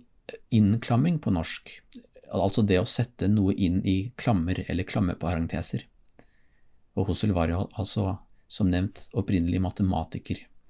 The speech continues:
og anvendte et matematisk språk for å beskrive sin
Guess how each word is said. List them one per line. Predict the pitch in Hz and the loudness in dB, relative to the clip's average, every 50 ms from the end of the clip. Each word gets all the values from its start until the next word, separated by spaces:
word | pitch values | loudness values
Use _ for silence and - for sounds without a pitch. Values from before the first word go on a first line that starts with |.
| - - _ _ _ _ _ - - - - - | -20 -20 _ _ _ _ _ -20 -20 -14 -8 -6
og | 113 - | -2 0
anvendte | 90 80 82 85 85 85 - - 98 92 | 0 0 0 0 -2 -2 -2 -2 -4 -2
et | - 98 | -2 -2
matematisk | 95 - 107 104 95 92 92 - 98 - - - | -2 0 2 2 2 0 -2 -4 -6 -8 -6 -8
språk | - - - 95 87 90 90 - - - - - - _ - - - - _ - - - - - | -8 -6 -2 0 0 0 0 -2 -6 -14 -14 -16 -16 _ -20 -20 -20 -20 _ -20 -20 -20 -16 -8
for | - 95 95 | -4 -2 -2
å | 95 | -2
beskrive | 101 101 - - 95 82 92 95 | -2 -2 -2 0 0 0 0 -2
sin | - - 85 82 - | -2 -2 -2 -2 -2